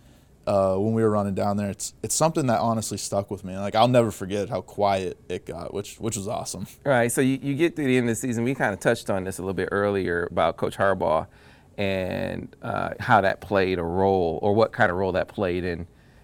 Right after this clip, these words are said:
Speaker 2: in your decision to, to come back. But how did you handle the uncertainty? Uh, because, as I said to Trevor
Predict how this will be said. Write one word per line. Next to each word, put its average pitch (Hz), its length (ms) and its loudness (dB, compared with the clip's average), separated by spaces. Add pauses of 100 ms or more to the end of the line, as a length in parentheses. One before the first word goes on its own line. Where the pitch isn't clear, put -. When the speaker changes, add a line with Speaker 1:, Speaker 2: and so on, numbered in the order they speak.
(160)
Speaker 2:
in 101 160 -2
your 92 120 0
decision 87 500 -4
to, 80 60 -8 (200)
to 85 140 -2
come 85 300 -2
back. 80 340 0 (580)
But 120 100 6
how 175 160 12
did 196 180 2
you 180 260 4 (520)
handle 104 640 0
the 98 200 -4
uncertainty? 95 840 -6 (500)
Uh, 110 160 4
because, 113 420 2
as 117 220 4
I 127 60 8
said 127 260 4
to 107 80 -4
Trevor 120 460 6